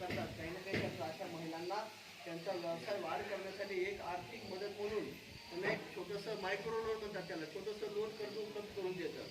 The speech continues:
गटाच्या माध्यमातून. आणि त्या पैशाच्या माध्यमातून त्या महिला काहीतरी एक छोटासा व्यवसाय करावा, त्यामध्ये दोन पैसे कमवावेत आणि भविष्यामध्ये या महिला थोडा थोडा ह्या व्यवसायाच्या माध्यमातून मोठा व्यवसाय करावा आणि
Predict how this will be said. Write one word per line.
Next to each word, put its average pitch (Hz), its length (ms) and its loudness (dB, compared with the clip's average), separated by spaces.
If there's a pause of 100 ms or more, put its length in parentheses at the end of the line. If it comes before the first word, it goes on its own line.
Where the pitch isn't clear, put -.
(640)
गटाच्या 190 300 2
माध्यमातून. 175 560 -2 (340)
आणि 185 120 0
त्या 208 260 2 (400)
पैशाच्या 202 360 2
माध्यमातून 185 580 0
त्या 196 100 0 (120)
महिला 190 240 2
काहीतरी 190 400 2
एक 208 180 2
छोटासा 185 300 -2
व्यवसाय 175 360 0
करावा, 175 340 0
त्यामध्ये 175 280 -2
दोन 170 260 -2
पैसे 180 260 -2
कमवावेत 190 560 0 (400)
आणि 185 120 2
भविष्यामध्ये 202 680 6 (400)
या 202 140 6
महिला 196 280 2
थोडा 202 240 2
थोडा 196 220 2
ह्या 196 180 4
व्यवसायाच्या 185 520 2
माध्यमातून 180 600 0
मोठा 185 220 2
व्यवसाय 190 320 2
करावा 170 300 2 (420)
आणि 214 380 2